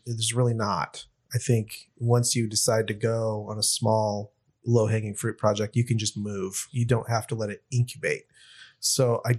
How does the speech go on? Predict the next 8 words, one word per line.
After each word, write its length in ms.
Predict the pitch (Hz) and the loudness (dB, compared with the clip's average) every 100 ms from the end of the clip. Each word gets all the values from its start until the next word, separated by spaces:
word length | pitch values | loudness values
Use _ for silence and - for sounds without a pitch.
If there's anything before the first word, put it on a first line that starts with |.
| - | 2
don't 320 | 147 135 127 | 2 2 2
know 420 | 127 117 117 110 - _ _ - | 0 0 -2 -6 -12 _ _ -4
if 160 | 127 | 2
I 100 | 117 | 2
connect 360 | 113 117 110 - _ - | 0 0 0 -2 _ -2
entirely 420 | 120 113 120 156 | 2 4 4 4
with 140 | 180 | 2
that 300 | 202 214 - | 2 2 0